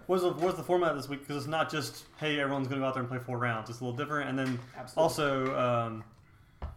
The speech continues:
Speaker 1: you know, I think you kinda touched on some of the guys, but maybe list out, I think you've got this already prepared, but kinda who those teams are and
Speaker 2: Right.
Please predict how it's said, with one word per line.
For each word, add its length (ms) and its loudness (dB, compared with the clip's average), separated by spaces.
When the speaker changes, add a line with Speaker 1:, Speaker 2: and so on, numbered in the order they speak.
Speaker 1:
you 120 -6
know, 120 0
I 60 2
think 120 -4
you 80 -8
kinda 240 0
touched 180 4
on 60 -2
some 120 -6
of 40 -4
the 80 -2
guys, 200 2
but 80 -4
maybe 180 -2
list 240 -4
out, 180 2
I 40 -2
think 140 -4
you've 120 -4
got 160 -4
this 160 -8
already 160 -2
prepared, 320 -6
but 140 -14
kinda 200 -2
who 100 4
those 220 0
teams 260 0
are 340 4
and 340 -4
Speaker 2:
Right. 200 -6